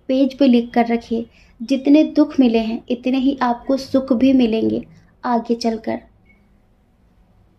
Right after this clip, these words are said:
ये हमारे जीवन का एक अनुभव है।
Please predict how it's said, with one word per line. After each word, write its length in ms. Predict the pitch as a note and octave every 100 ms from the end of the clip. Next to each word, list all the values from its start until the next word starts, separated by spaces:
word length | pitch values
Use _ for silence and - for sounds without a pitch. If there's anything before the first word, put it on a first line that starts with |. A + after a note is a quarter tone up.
| _ _ -
ये 220 | A3 C4+
हमारे 500 | C4 B3+ A#3+ A#3 A#3+
जीवन 420 | A#3+ B3 A#3 A#3+
का 360 | B3 C4 C4+ -
एक 200 | B3+ -
अनुभव 400 | B3+ B3 A#3+ C4
है। 340 | A#3 C4 A#3